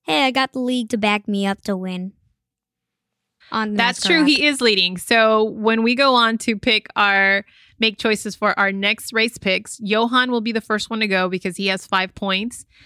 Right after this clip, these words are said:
Speaker 2: Then Tony is in second with four points. Sebastian and Giovanni are tied for third with two points, but Giovanni's gonna go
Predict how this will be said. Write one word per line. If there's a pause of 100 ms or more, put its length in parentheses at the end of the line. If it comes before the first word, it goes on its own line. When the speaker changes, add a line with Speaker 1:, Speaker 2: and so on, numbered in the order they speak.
(220)
Speaker 2:
Then
Tony
is
in
second
with
four
points. (360)
Sebastian
and
Giovanni
are
tied
for (320)
third
with
two
points,
but
Giovanni's
gonna
go